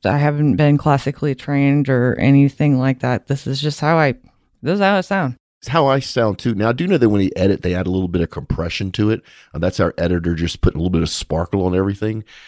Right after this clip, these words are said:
Speaker 2: I would actually be interested, Karen, to meet you in person and hearing if I sound in person the
Speaker 1: Yeah,
Speaker 2: same
Speaker 1: no
Speaker 2: way.
Speaker 1: kidding, right? Yeah.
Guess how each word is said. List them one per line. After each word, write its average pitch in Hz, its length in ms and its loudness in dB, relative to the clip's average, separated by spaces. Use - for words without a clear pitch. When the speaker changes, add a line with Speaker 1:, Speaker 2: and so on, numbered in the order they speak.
Speaker 2:
I 147 80 0
would 226 160 2
actually 98 260 -6
be 95 100 -2
interested, - 380 -6
Karen, 98 280 -4
to 92 40 -4
meet 101 160 -2
you 95 80 0
in 90 80 2
person 98 400 0
and 69 160 -6
hearing 98 320 0
if 90 260 -8
I 87 120 -8
sound 95 340 -8
in 78 80 -8
person - 320 -12
the 196 80 -2
Speaker 1:
Yeah, 269 60 4
Speaker 2:
same - 80 4
Speaker 1:
no 247 100 6
Speaker 2:
way. 247 60 0
Speaker 1:
kidding, 240 180 0
right? 156 320 -2
Yeah. 151 320 -2